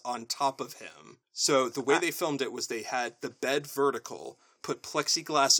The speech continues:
Speaker 1: over Sean Connery,
Speaker 2: Mm-hmm.
Speaker 1: and then had the spider crawl. So if you're watching closely
Speaker 2: It's the, it's on the sheet.
Speaker 1: Well, no, it's when you see it, like, crawling up his shoulder on the
Speaker 2: Uh-huh.
Speaker 1: direct shot on his face, you can see that it's not, like,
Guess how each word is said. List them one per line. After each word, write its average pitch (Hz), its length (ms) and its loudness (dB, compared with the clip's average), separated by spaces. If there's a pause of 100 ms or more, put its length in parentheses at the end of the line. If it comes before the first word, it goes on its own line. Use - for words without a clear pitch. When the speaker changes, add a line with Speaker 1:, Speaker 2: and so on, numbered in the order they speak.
(120)
Speaker 1:
over 147 300 2
Sean 120 300 0
Connery, - 680 -4
Speaker 2:
Mm-hmm. 160 360 -14
Speaker 1:
and 135 100 -4
then 123 100 0
had 110 200 -6
the - 60 2
spider 101 340 -2
crawl. 143 300 0
So - 120 -2
if 147 100 -10
you're 254 140 -2
watching 190 460 2
closely 170 420 0
Speaker 2:
It's 226 200 0
the, - 100 2
it's - 260 0
on 202 260 4
the 180 100 -2
sheet. - 800 0 (320)
Speaker 1:
Well, 156 120 4
no, 180 160 4
it's 151 300 4 (460)
when 147 160 -2
you 139 80 -2
see 180 300 4
it, 147 120 2
like, 123 200 -2
crawling 135 460 0
up 120 180 -6
his 113 100 -2
shoulder 127 540 0
on 196 120 -4
the 196 40 2
Speaker 2:
Uh-huh. 175 180 0
Speaker 1:
direct 123 240 -4
shot 127 280 4
on 107 100 -8
his 98 160 0
face, 120 340 -4
you 160 80 -8
can 131 180 -4
see 202 340 6
that 127 100 -4
it's 117 160 -8
not, 147 140 0
like, 110 180 -6